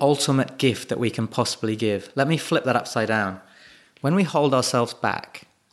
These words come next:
let's say that we're holding ourselves back because we have a hesitation in our mind. Let's say we're holding ourselves back because we don't think we're good enough. Let's say we're holding ourselves back because we think that everybody's better than us at stuff. Essentially,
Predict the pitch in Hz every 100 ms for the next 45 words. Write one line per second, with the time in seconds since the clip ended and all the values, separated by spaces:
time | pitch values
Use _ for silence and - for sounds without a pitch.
0 | - 131 - 160 160 139 127 110 131 123
1 | 123 120 120 113 117 113 - - 113 113
2 | 117 113 110 110 - 110 - 110 104 101
3 | 101 98 - - - _ 117 - 127 117
4 | 110 123 120 123 113 - 110 - 107 98
5 | - - 113 113 113 104 120 104 104 120
6 | 117 98 - - _ - - _ - -
7 | - 120 120 123 127 127 123 110 120 110
8 | 104 113 117 - - 113 113 120 120 107
9 | 123 127 120 117 117 - 117 110 110 110
10 | 101 101 - 104 98 - - _ - -
11 | _ _ _ _ _ _ _ 143 - 156
12 | 170 135 113 107